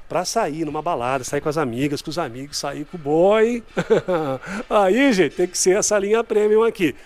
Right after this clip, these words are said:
porque daí é diferenciado. E, ó, vou dizer pra vocês, a mulher que usa um produto desse aqui, as outras mulheres param pra olhar. Elas param pra olhar e falam, "Que coisa linda, onde será que ela comprou?"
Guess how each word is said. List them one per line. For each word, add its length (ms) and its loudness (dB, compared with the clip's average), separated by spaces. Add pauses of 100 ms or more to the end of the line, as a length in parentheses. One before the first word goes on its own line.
(220)
porque 160 -14
daí 360 -6 (200)
é 120 -2
diferenciado. 500 -4 (380)
E, 120 -10
ó, 120 -2
vou 120 -4
dizer 160 -2
pra 100 -2
vocês, 480 -4 (500)
a 80 -8
mulher 320 -8
que 140 -12
usa 200 -6
um 40 -6
produto 340 -10
desse 260 -12
aqui, 340 -10 (280)
as 240 -10
outras 240 -6
mulheres 400 -8 (180)
param 480 0
pra 160 -2
olhar. 460 -2 (460)
Elas 260 -8
param 520 0
pra 140 -4
olhar 240 0
e 40 -6
falam, 320 -4
"Que 240 -16
coisa 440 -8
linda, 280 -2
onde 160 -2
será 220 -6
que 60 -8
ela 120 -4
comprou?" 400 -4